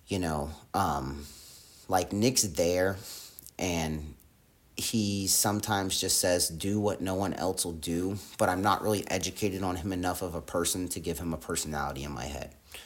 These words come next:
Andrew Carnegie also sits on that business side of the table, very firm, very old man-like. You know, again, you know, his answers are generally given in facial expressions and less words,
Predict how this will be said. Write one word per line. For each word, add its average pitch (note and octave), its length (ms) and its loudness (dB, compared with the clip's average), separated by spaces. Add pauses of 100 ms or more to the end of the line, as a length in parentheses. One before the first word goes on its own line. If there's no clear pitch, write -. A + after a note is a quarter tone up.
(800)
Andrew F#2 340 0
Carnegie F#2+ 640 -2 (200)
also E2+ 320 2
sits E2+ 280 2
on F2 120 0
that E2 200 -2
business E2 260 0
side D#2 240 4
of C#2+ 80 -4
the C#2 60 -6
table, F2 520 0 (460)
very F2+ 360 2
firm, F2+ 720 0
very F2 420 2
old F2+ 280 2
man-like. F2 720 0 (460)
You F2+ 140 0
know, D#2+ 320 -2 (340)
again, F2+ 640 -2 (140)
you F2+ 140 -2
know, E2+ 180 -2
his D#2+ 260 0
answers F2+ 440 0
are E2 60 0
generally F2 380 -2
given D#2+ 280 -2
in D2+ 120 -4
facial F2 360 -2
expressions E2 600 -2
and D#2 120 -4
less C2 280 -2
words, E2 560 0